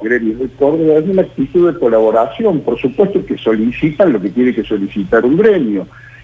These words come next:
que no haya riesgo para la salud de los docentes, pero no, no hay una actitud militante en contra de que haya clases. Yo creo que todo docente está espe-, expectante de poder volver a clases,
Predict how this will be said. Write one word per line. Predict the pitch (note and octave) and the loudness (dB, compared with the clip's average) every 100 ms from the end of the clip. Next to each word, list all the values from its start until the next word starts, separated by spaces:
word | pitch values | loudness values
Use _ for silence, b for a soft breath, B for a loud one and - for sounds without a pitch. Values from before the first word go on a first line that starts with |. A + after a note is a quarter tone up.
| - | -6
que | A2+ | 0
no | B2 | 2
haya | C3+ B2 | 2 0
riesgo | A#2+ C#3 D3+ D3+ E3+ F3+ - - _ - | -2 -2 0 2 2 0 -6 -20 _ -2
para | G#2+ | 0
la | A2 A2 | 0 -2
salud | - A2+ B2 C#3+ F3 E3+ - b b b | 2 2 4 2 2 -2 -12 b b b
de | - A2+ | -4 -2
los | A#2 | 2
docentes, | A#2 B2 - A3+ E3 - G2 - | 2 0 2 0 0 -4 -8 -6
pero | - G#2+ G#2+ G2+ | -4 0 2 2
no, | A2+ D3 C#3+ B2+ | 2 4 4 2
no | B2 | 4
hay | G3+ E3+ | 2 4
una | D3 A2+ | 0 -2
actitud | G#2 - G#2+ - D3 D3+ B2+ G#2 B B B - | -4 -8 -10 -2 0 2 2 -2 B B B 0
militante | D3+ D3 D3+ D3 F#3+ F#3+ E3+ D3+ - | 0 2 0 2 2 2 0 -8 -6
en | B2 A#2 | -4 -4
contra | - D3+ D3+ D#3+ D3+ D#3+ D#3+ | 0 2 2 -4 -4 0 0
de | D#3 A2+ A#2 | 0 -4 -6
que | - | -4
haya | C3 B2+ | 0 -2
clases. | - A#2 G2+ - G#2 | 0 0 0 -2 -4
Yo | C#3+ C#3+ | -2 0
creo | D3 C3+ | -2 -2
que | C3+ G#2+ G2+ | -2 -2 -2
todo | - F#3+ D#3+ | 2 2 4
docente | C3+ B2 B2 D3+ D3+ C3 | 2 0 -2 -6 -6 -8
está | - C3 | -4 -6
espe-, | - - B2+ - - | -4 -4 -4 -6 -12
expectante | C3 - - B2+ - E3 C#3+ C3+ D#3 | -12 -6 -2 -2 0 0 0 0 0
de | C3 | 0
poder | - G#2 A2+ | 0 0 0
volver | C3+ A#2+ B2+ C#3 | 2 2 2 0
a | |
clases, | D3+ F#3 E3 - D3 | 0 0 0 0 -8